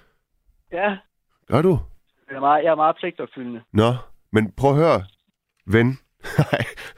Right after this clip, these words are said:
Speaker 2: No.
Speaker 1: <laughs>
Speaker 2: Hvor, hvor gammel er du?
Speaker 1: Jeg er enogtyve, niogtyve.
Speaker 2: Så skal jeg fandme lige belære dig med mine fem år, jeg er ældre end dig. Øh, hvad hedder det? Øh, øh, øh, du er meget pligtopfyldende, men din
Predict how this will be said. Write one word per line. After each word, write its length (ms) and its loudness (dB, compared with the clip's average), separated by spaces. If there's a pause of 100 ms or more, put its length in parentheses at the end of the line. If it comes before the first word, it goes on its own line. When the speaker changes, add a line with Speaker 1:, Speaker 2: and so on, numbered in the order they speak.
(380)
Speaker 2:
No. 220 4 (100)
Speaker 1:
<laughs> 120 -12
Speaker 2:
Hvor, 160 2
hvor 120 4
gammel 260 2
er 80 4
du? 120 2 (1400)
Speaker 1:
Jeg 80 -2
er 40 0
enogtyve, 360 -2
niogtyve. 560 -2
Speaker 2:
Så 140 2
skal 180 0
jeg 120 0
fandme 320 0
lige 180 2
belære 340 2
dig 260 2
med 100 2
mine 220 2
fem 240 0
år, 140 2
jeg 80 4
er 60 4
ældre 180 2
end 100 -4
dig. 180 0 (500)
Øh, 80 2
hvad 120 0
hedder 220 2
det? 300 4
Øh, 420 4 (220)
øh, 440 4 (960)
øh, 360 0 (880)
du 60 6
er 40 4
meget 180 2
pligtopfyldende, 640 2
men 240 2
din 180 -2